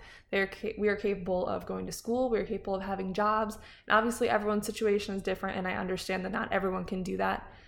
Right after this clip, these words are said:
But I don't want us and myself to be looked at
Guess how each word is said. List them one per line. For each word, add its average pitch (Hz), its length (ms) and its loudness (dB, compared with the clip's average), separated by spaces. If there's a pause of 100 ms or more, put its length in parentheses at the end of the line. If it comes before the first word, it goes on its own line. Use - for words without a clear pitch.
(280)
But 185 400 2 (460)
I 196 80 4
don't 190 380 2 (120)
want 190 680 -2 (260)
us 226 500 0
and 202 180 0
myself 247 340 0
to - 80 -12
be 196 80 -6
looked 180 220 -2
at 202 360 -2